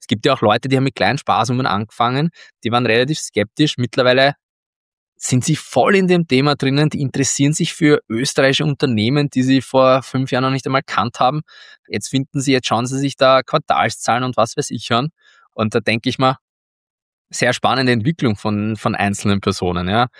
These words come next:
Und wir als Finanz verstehen, versuchen natürlich, einen Beitrag dazu zu, zu leisten. Und, ähm, ja, weil's mir, weil's mir auch einfällt, ich meine, wir haben ja auch zum Beispiel die Austrian Investment Talks jetzt,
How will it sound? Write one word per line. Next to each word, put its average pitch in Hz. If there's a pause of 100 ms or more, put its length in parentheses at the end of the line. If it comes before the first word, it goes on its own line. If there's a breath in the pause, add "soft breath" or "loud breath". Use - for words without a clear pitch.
(240 loud breath)
Und 107
wir 127
als 135
Finanz 117
verstehen, 127 (220 soft breath)
versuchen 135
natürlich, 127
einen 117
Beitrag 113
dazu 113
zu, 110 (420)
zu -
leisten. 123 (380 soft breath)
Und, 117
ähm, 110
ja, 120
weil's 117
mir, 120
weil's 107
mir 117
auch 120
einfällt, 120
ich 117
meine, 120
wir 113
haben 120
ja 120
auch 117
zum -
Beispiel -
die 117
Austrian 117
Investment 113
Talks 139
jetzt, -